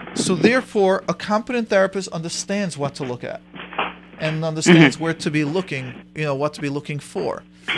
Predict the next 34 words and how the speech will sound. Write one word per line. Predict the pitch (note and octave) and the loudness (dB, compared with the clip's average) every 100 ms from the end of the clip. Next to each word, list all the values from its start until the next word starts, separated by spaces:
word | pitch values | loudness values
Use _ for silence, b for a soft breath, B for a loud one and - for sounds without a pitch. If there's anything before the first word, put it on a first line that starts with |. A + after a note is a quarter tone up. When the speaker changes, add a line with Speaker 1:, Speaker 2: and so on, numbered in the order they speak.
| B | B
Speaker 2:
And | - F3+ | 8 8
Speaker 1:
Now | |
Speaker 2:
if | E3+ | 8
the | F3 | 6
person | G3+ F3 - F3+ | 8 8 8 8
refuses | E3 - F3 E3+ D#3+ D#3+ - | 8 6 8 10 8 6 6
to | D3+ | 8
go | E3 D3+ D3 D3+ | 8 10 8 6
to | - D#3 | 4 8
get | D3+ | 8
evaluated, | C#3+ E3+ G#3+ F#3+ D3 C#3+ D3 | 10 10 10 8 8 8 6
then | C#3+ | 4
how | D3+ E3 D#3 | 6 8 8
is | D#3+ | 8
it | D#3 E3+ | 6 6
ever | D#3+ D#3 | 6 8
possible, | E3+ D3+ - C#3 C3+ - D#3 F#3 | 8 6 4 2 2 8 8 10
or | E3+ E3 | 10 10
is | D#3 | 8
it | D3+ E3+ | 6 8
not? | F3 C#3 - - - - | 8 8 2 -12 -12 0
Speaker 1:
Well, | D3+ D3+ D#3 | 4 4 4
then | E3 D#3+ | 0 0
f-, | - - | -6 -16
the | D3+ D#3 | -6 -6
first | - G3+ A3 | -4 -2 -2
step | - E3+ E3+ | 0 -4 -4
is, | D#3 | -6
and | D#3 | -4
the | D3 | -4
husband | - G3+ G3 - C#3 D3 | -2 -2 -2 -4 -4 -6
and | D#3 D#3+ | -6 -6
the | E3+ | -6
children | - - G3 D#3+ C3+ E3 | -4 -2 -2 -2 -4 -6